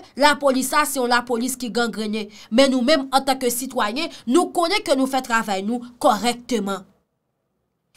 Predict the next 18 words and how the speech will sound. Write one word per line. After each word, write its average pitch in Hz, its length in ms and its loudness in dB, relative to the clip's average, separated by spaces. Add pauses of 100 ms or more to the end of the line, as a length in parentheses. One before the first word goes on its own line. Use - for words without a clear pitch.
(180)
Nou 427 200 8
konnen 453 380 4
ke 392 100 6
pa 370 220 6
gen 392 140 0 (100)
anyen 330 400 4
y' 247 180 2
ap 302 140 0
vin 392 300 2
repwoche 311 560 2
nou, 277 180 0 (180)
antanke 285 440 2 (100)
pèp, 302 300 -4
antanke 294 440 -2
sitwayen 269 480 -4
ki 277 140 -2
ap 226 160 -2
viv 311 300 -6